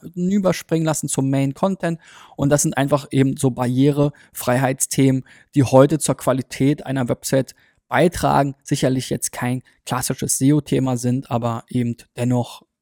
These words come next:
Sinn machen einfach. So, dann haben wir noch four projects punkt c h. Die haben dann jetzt hier überall so lala abgeschnitten, auch mit acht Komma acht Sekunden immer noch nicht besonders schnell.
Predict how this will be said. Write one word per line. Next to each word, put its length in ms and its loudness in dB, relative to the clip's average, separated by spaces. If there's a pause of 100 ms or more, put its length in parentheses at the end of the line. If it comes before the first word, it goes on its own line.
(240)
Sinn 420 4
machen 340 -6
einfach. 440 -20 (1900)
So, 460 6 (880)
dann 200 4
haben 100 2
wir 80 4
noch 160 2
four 340 0
projects 640 -2
punkt 320 -4
c 200 -2
h. 420 2
Die 160 -2
haben 160 -2
dann 140 -2
jetzt 240 -4
hier 180 0
überall 500 -2
so 240 2
lala 520 0
abgeschnitten, 880 -4
auch 260 -4
mit 200 -4
acht 180 -8
Komma 180 -6
acht 180 -12
Sekunden 380 -6
immer 140 -4
noch 180 -6
nicht 160 -8
besonders 420 -6
schnell. 800 -2